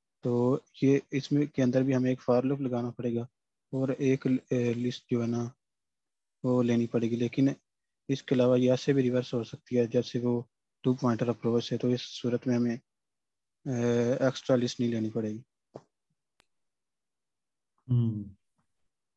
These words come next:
Speaker 1: तो अगर वो उसे भी
Speaker 2: हम्म।
Speaker 1: काउंट करे तो ये भी order of n होगी, तो वो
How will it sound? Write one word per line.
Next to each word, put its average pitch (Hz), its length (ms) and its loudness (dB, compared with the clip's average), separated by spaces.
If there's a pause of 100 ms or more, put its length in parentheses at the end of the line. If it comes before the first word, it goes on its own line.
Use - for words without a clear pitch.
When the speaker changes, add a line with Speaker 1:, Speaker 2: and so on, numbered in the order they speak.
(180)
Speaker 1:
तो 131 300 0
अगर 131 300 2
वो 131 120 0
उसे 143 280 0
भी 147 60 0
Speaker 2:
हम्म। - 20 0
Speaker 1:
काउंट 131 260 -2
करे 127 140 0
तो 131 140 -2 (340)
ये 135 180 0
भी 131 300 2 (100)
order 127 300 -2
of - 100 -10
n 123 160 -2
होगी, 113 360 -4 (420)
तो 123 100 -4
वो 123 340 0